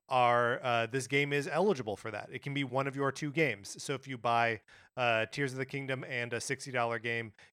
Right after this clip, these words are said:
you're getting a hundred and thirty dollar value for a hundred bucks. Um, like, pretty good. The,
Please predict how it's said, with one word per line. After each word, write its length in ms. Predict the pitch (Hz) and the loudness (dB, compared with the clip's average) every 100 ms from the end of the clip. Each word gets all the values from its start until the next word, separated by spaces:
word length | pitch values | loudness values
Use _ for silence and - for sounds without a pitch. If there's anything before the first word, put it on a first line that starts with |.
| - | -12
you're 80 | 117 | -4
getting 260 | 120 113 | -2 -2
a 160 | 110 101 | -2 -2
hundred 260 | 110 117 117 | -4 -8 -10
and 100 | 110 | -8
thirty 240 | 120 110 | -6 -2
dollar 260 | 110 107 107 | 0 0 0
value 400 | 107 104 104 101 | -2 -4 -6 -10
for 160 | - | -8
a 60 | 101 | -6
hundred 240 | 104 101 | -6 -8
bucks. 420 | 98 98 - - - - _ _ | -6 -6 -6 -12 -12 -20 _ _
Um, 380 | 117 107 101 101 _ _ _ _ _ _ _ - | 0 0 -2 -8 _ _ _ _ _ _ _ 0
like, 180 | 117 - _ | 0 0 _
pretty 240 | - 123 | -4 -4
good. 260 | 120 131 - | -2 -2 0
The, 160 | 117 | 0